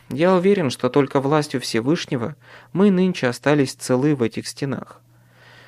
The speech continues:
"Не буду с вами спорить, отец". "И всё же, доведись вам ощутить всю злобу этого существа, всю его ярость, мистер Дрезден.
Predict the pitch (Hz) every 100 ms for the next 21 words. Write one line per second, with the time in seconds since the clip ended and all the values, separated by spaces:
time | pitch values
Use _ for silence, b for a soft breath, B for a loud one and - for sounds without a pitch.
0 | b - 120 139 151 214 240 - 135 202
1 | 202 - 120 139 147 180 - 82 - -
2 | - _ _ _ _ _ _ _ _ 151
3 | 143 - 175 170 113 _ _ b b b
4 | 120 120 127 156 165 - 151 151 120 -
5 | 120 165 151 - 143 131 117 151 151 123
6 | 135 143 120 113 - - 131 - - 143
7 | 151 - b b b b - - 160 165
8 | 151 147 156 151 143 127 120 120 123 -
9 | 156 190 160 110 - 110 107 - - -
10 | 139 117 107 139